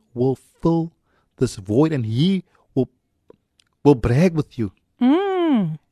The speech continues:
Speaker 1: And He will put His power on you.
Speaker 2: Amen.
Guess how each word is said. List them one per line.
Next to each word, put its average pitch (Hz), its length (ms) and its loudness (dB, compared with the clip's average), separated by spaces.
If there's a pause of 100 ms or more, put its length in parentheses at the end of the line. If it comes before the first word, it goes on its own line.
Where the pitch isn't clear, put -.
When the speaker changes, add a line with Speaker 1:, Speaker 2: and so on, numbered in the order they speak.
(220)
Speaker 1:
And 131 120 2
He 127 60 4
will 117 120 0
put - 220 -8
His 147 120 -4
power 147 300 -4
on 135 160 -4
you. 104 140 -10 (420)
Speaker 2:
Amen. 170 720 2